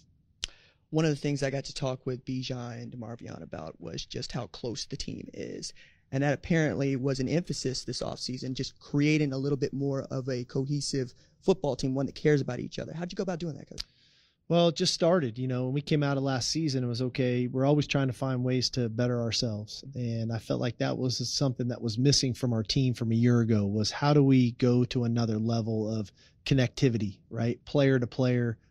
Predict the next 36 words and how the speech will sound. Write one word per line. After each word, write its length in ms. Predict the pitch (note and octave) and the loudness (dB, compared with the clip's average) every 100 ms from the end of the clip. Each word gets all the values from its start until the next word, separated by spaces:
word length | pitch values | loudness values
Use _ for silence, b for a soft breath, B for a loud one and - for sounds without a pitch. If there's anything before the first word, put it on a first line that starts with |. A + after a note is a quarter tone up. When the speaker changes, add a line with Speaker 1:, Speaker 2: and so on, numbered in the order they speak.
| _ | _
Speaker 2:
coach 300 | - C#3+ - | 2 2 2
to 80 | B2 | -6
player, 420 | - B2+ B2 A#2+ | 0 2 2 0
player 380 | A2 C3+ C3+ C3 | 0 0 2 2
to 80 | A#2+ | 0
coach. 500 | - A#2+ A2 - - B B B B - | 2 2 2 -4 -10 B B B B -4
And 340 | C3+ B2+ B2 | 0 2 2
so 80 | - | 4
we 80 | C#3+ | 4
just 160 | D3 - | 4 6
started 520 | D3+ C#3 C3+ C3+ - | 6 6 2 -4 4
doing 200 | D3 C#3+ | 6 8
different 300 | C#3 D3 C3+ | 6 4 0
exercises. 720 | C3+ - A#2 B2+ A2+ G#2+ G#2 | 2 2 2 2 0 -2 -4
We 80 | A2+ | -4
started 340 | - B2+ B2 | 0 0 0
digging 260 | A2+ C3 B2+ | 2 4 4
in. 140 | C3 | 2
We 80 | A#2 | 0
started 300 | - C3+ A#2+ | 2 2 2
devoting 600 | A#2 G#2+ C#3 D3 C#3+ B2 | 0 4 8 8 8 4
real 320 | A#2 C#3+ C#3+ | 4 6 6
time 460 | C3 - C3+ C3 C3+ | 4 -2 -4 0 -2
to 200 | - A#2+ | 2 0
it 120 | G2 - | 0 -4
and 160 | A#2+ | -2
not 220 | A#2+ B2+ C#3+ | 0 -2 0
just, 260 | C#3+ - _ B B B - | 0 0 _ B B B -6
um, 320 | B2 A#2+ A#2 | -2 0 0
saying, 260 | A2+ C3+ C3 | 2 2 4
"Oh, 160 | F#3 F3+ | 6 6
it's 120 | - | 6
just 180 | D3 - | 0 2
gonna 140 | C#3 | 4
happen 320 | C3+ D3 D3 | 4 4 2
organically," 720 | C3 A#2 C3+ C#3 B2+ A#2+ G#2+ | 2 4 6 6 4 0 -4